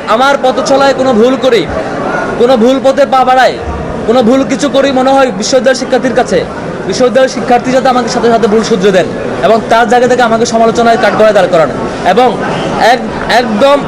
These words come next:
যেভাবে শুধরে দিলে পরে আমার জন্য সেই পথচলাটা সঠিক পথে যায়, সেভাবেই যেন সে বিশ্ববিদ্যালয়ের শিক্ষার্থীরা আমাকে শুধরে দেন,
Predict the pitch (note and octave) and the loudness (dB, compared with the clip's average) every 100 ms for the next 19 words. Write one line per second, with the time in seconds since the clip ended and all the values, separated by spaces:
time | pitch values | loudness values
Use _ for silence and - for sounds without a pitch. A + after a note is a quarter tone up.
0 | F#3 G3 C4+ C4+ C#4+ C4+ B3 F#3+ A#3 C#4 | -2 2 2 2 2 2 0 0 2 2
1 | C#4+ C#4 C#4+ B3+ C4 A3 C#4 C4+ C#4 - | 2 4 4 4 2 0 0 2 0 2
2 | C4 B3+ - C4 C4 C4+ B3 A#3 C4 B3 | 0 0 -2 0 0 0 0 0 0 0
3 | C4 A3+ G#3+ - - G#3+ G#3 C4 C4 C4+ | 0 2 2 0 -2 -6 -2 2 2 2
4 | C4 C4+ C4+ - - A#3 G#3+ B3+ B3 B3 | 2 2 2 0 -4 -2 0 0 0 0
5 | B3+ B3 A#3+ A#3+ A#3 A#3 A#3 - - F3 | 0 0 2 2 2 2 0 -2 -6 -4
6 | A#3 F#3 A3 | -2 0 2